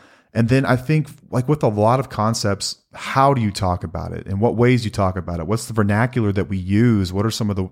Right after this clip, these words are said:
terms that we use in talking about this stuff? And it's becoming more, it's becoming more common to do these types of things. Like, gaslighting was a term that, you know, well, it's came from a movie, but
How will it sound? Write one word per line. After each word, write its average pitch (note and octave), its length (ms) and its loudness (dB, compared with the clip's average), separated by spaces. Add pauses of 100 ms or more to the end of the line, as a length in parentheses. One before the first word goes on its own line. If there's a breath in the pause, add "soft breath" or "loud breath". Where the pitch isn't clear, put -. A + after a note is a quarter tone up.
terms C3 480 0
that A2+ 140 -2
we F#2+ 100 -6
use A2+ 580 2 (460 loud breath)
in - 80 0
talking B2+ 420 -2
about F2+ 300 -2
this F#2+ 100 -6
stuff? F#2 240 -6
And A2+ 80 0
it's D3 80 -2
becoming G#3 420 2
more, A#2+ 540 2 (800 soft breath)
it's C3 180 -4
becoming E3+ 340 0
more A2 140 2
common A2+ 520 2
to F3 100 -2
do E3 160 2
these E3+ 160 0
types E3+ 260 -2
of - 80 -4
things. E3+ 300 0
Like, G2+ 160 2
gaslighting A2+ 580 2
was G2+ 100 0
a F#2 60 -4
term G2+ 380 -2
that, F2+ 160 -4 (120)
you B2 80 -8
know, F2+ 160 -6
well, A#2 140 0
it's A2+ 220 -4
came C#3+ 340 0
from G#2 160 -2
a F#2+ 60 0
movie, F#2 380 0
but F#2 280 -2